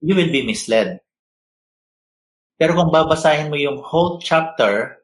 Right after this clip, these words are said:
ng verse four alone, maiintindihan mo kung anong ibig sabihin dun.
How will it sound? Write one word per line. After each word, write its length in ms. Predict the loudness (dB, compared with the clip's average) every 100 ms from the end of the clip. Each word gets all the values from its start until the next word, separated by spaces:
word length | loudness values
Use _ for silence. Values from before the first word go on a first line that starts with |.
| _ _ _ _ _ -20 -18 -10
ng 240 | -8 -4
verse 320 | 0 0 0
four 320 | -2 0 2 0 -4 -4
alone, 480 | 0 0 0 -4 -6
maiintindihan 800 | -2 0 2 0 -2 -4 -4 -4
mo 80 | -6
kung 160 | -6 -8
anong 160 | -8
ibig 240 | -12 -12 -10
sabihin 480 | -10 -8 -8 -6 -4
dun. 160 | -4